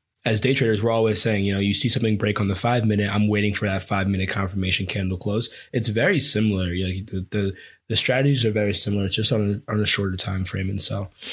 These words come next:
it's interesting to kinda, you know, pick the brain of somebody who goes a little bit longer term and see that you, you're thinking about very similar things,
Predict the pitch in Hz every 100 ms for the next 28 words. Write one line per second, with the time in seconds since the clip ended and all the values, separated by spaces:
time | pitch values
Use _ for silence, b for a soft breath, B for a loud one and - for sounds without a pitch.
0 | B B 113 107 120 131 131 104 98 101
1 | 95 98 - 101 110 - 113 101 101 101
2 | 92 - 95 95 95 95 98 95 95 95
3 | 95 101 98 90 - 120 123 104 95 101
4 | 95 - 104 98 101 107 120 120 117 107
5 | 101 95 92 95 92 - - 92 87 82
6 | - 92 90 92 -